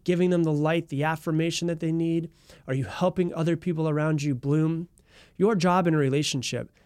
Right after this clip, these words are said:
is to help other people grow. It's not, not for what you want them to be, not to have them grow into what you want,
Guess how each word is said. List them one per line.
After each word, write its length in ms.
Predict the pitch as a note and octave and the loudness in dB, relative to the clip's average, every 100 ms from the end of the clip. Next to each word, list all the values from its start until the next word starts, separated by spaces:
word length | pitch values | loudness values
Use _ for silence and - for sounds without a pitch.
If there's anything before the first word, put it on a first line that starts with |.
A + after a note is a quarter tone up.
| _ | _
is 160 | - C3+ | -6 -2
to 100 | E3+ | 0
help 260 | B2+ F3+ F3+ | 0 0 0
other 200 | D#3+ C#3+ | 0 0
people 280 | D#3+ C#3 | -2 -4
grow. 360 | B2 B2+ A2 D2 _ _ - | -6 -6 -8 -12 _ _ -6
It's 200 | D3 - | -4 2
not, 240 | A3+ C4 _ _ _ _ _ _ | 0 0 _ _ _ _ _ _
not 320 | D3+ G#3+ C4+ A3+ | 0 2 0 -4
for 300 | - G3+ F3 | -4 0 2
what 300 | D3 F3+ F#3 | 2 0 -2
you 320 | B2+ C3 G3 | -6 0 2
want 340 | F#3 F3 C#3+ | 2 -2 -2
them 220 | D3+ C#3 | -2 -2
to 160 | B2+ - | -2 -6
be, 260 | A#2+ A#2 - | -6 -8 -4
not 200 | D3 F3 | -2 0
to 100 | - | 0
have 240 | D#3+ F3 D#3+ | 2 2 2
them 160 | D#3 | 2
grow 320 | C#3 C#3+ F3 E3 | 2 2 2 2
into 200 | C#3+ D#3+ | 0 0
what 200 | D3 C3 | 0 -2
you 340 | B2+ C#3 G#3 | -2 0 0
want, 460 | F#3+ A#2 G#2+ - | 2 -2 -4 -12